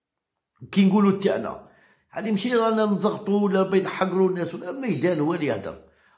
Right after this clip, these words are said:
وأنا عندي ثقة كبيرة في بقرة. أنا الحاجة اللي عندي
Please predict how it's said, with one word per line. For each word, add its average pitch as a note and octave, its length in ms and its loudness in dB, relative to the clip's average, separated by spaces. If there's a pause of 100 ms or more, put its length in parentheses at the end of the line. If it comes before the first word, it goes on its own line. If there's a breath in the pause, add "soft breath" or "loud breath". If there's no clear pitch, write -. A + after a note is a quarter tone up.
وأنا A3 220 2
عندي G#3+ 300 0
ثقة G#3 340 2
كبيرة A3 340 -2
في G3+ 140 0
بقرة. D3 600 0 (160)
أنا D#3 240 0
الحاجة D3 340 0
اللي D3+ 160 -2
عندي F#3 400 0